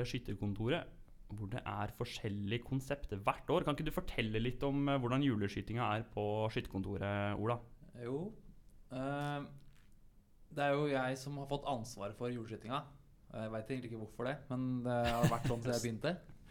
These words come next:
Speaker 2: Det er bare sånn det er, tror jeg. Eh, og det er, eh, jul-, hvor lenge har det vært juleskyting, Terje?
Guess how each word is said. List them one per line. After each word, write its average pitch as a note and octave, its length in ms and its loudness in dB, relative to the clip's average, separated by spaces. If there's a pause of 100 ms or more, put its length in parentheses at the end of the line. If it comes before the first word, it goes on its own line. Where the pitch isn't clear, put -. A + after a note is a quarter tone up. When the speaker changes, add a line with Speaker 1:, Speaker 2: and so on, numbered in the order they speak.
(300)
Speaker 2:
Det - 600 -14
er A#2 40 -4
bare B2+ 120 8
sånn A#2+ 120 0
det A2+ 80 4
er, A#2 80 4
tror A2+ 140 2
jeg. - 40 -8 (180)
Eh, D3 300 8
og C#3+ 80 6
det C#3 100 8
er, B2 360 6
eh, A#2 1040 2
jul-, C3 160 0
hvor C#3 180 4
lenge C#3+ 140 6
har A#2+ 80 2
det A#2+ 80 4
vært B2 160 0
juleskyting, G#2+ 340 -2
Terje? A2 240 -2